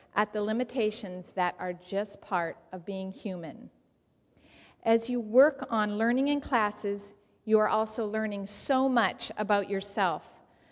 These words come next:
Sometimes you may recognize things that you need to change or that you want to change, so you can be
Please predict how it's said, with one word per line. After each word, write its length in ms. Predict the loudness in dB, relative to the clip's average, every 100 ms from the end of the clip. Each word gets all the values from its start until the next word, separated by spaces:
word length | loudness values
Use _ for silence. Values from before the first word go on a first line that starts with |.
| _ _
Sometimes 840 | 0 2 2 0 -2 0 -4 -10 -20 -20 _ -2
you 80 | 2
may 180 | 4
recognize 600 | 4 2 0 -2 0 0 -4
things 400 | -4 -2 -4 -2
that 200 | -2 -2
you 160 | -2
need 280 | 2 2 0
to 120 | -4
change 540 | -6 -4 -2 -2 -4 -4
or 120 | -4 -2
that 200 | -2 -2
you 120 | -2
want 260 | 0 -2
to 100 | -4
change, 640 | -8 -8 -8 -8 -12 -16 -16 _ _ _
so 160 | 0 2
you 180 | 4 2
can 200 | 0 0
be 260 | 0 -4